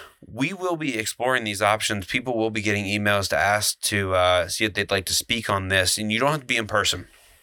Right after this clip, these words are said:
The, uh, the way that I'm doing this is I can actually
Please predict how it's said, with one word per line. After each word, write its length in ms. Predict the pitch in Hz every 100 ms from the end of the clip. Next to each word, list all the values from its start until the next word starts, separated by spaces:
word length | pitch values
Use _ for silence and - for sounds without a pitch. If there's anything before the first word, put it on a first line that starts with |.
| _ _ _ _ - -
The, 400 | 107 110 110 107
uh, 220 | 98 95
the 80 | 104
way 180 | 135 147
that 120 | 135
I'm 140 | 110
doing 260 | 107 113 107
this 200 | 98 95
is 100 | 98
I 120 | 113
can 120 | 139
actually 600 | 120 113 - 110 107 92